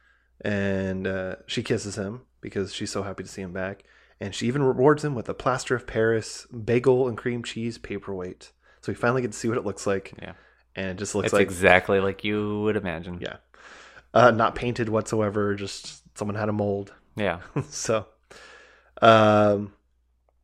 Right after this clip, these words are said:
Speaker 1: you hear one of the traps go off while he, while they're talking, and actually see one of the, the rats get caught. And then he says he has to go because he's really tired and he needs to get his keys again. He still hasn't even gotten his keys.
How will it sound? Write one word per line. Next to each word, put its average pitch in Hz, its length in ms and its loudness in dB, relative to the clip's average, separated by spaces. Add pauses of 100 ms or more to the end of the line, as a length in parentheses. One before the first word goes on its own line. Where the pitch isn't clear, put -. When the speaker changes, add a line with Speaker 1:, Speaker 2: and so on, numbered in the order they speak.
(180)
Speaker 1:
you 127 80 0
hear 143 120 10
one 131 120 8
of 123 60 4
the 107 60 2
traps 113 260 0
go 117 140 6
off 117 240 2
while 110 180 2
he, 101 320 -10
while 104 200 2
they're 98 140 2
talking, 110 560 -6 (200)
and 104 420 -10
actually 101 320 -6
see 101 300 -6
one 98 200 -10
of 98 120 -12
the, 101 200 -12 (220)
the 101 100 -8
rats 101 320 -6
get - 160 -12
caught. - 360 -6 (1200)
And 110 680 2
then 110 100 -2
he 107 100 -8
says 101 220 -4
he 104 80 -4
has 101 140 -2
to 101 60 -8
go 151 220 8
because 107 260 -6
he's 104 120 -18
really 101 120 -6
tired 131 440 4
and 107 140 -8
he 104 60 -12
needs 104 180 -10
to - 60 -14
get 104 120 -8
his 101 160 -12
keys 185 300 0
again. 143 360 2
He 127 100 -2
still 143 220 8
hasn't 131 220 6
even 113 100 0
gotten 107 140 2
his 104 120 -6
keys. 107 320 -8